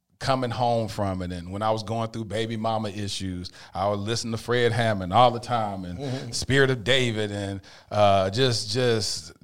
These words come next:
Speaker 1: drawn out of me. Like, all that was just, it was the soundtrack to my salvation. And so you've always played a very integral part in my life.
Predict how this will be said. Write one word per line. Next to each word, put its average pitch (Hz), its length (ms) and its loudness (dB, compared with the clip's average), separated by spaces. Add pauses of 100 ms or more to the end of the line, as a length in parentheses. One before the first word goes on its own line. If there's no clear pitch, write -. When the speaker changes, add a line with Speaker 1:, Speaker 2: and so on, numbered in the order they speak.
Speaker 1:
drawn 120 380 6
out 123 260 8
of 113 60 0
me. 113 180 -2
Like, 156 240 6
all 190 300 10
that 165 200 8
was 139 160 2
just, 123 480 2
it 156 100 2
was 147 180 2
the 120 100 -4
soundtrack 143 1120 0 (100)
to 120 160 -2
my 107 280 0
salvation. 101 840 -2 (300)
And 120 120 -2
so 120 300 2
you've 131 220 0
always 123 460 4
played 117 360 2
a 104 60 -2
very 117 260 0
integral 107 460 0
part 113 480 2
in 113 160 -6
my 104 160 0
life. 101 420 -2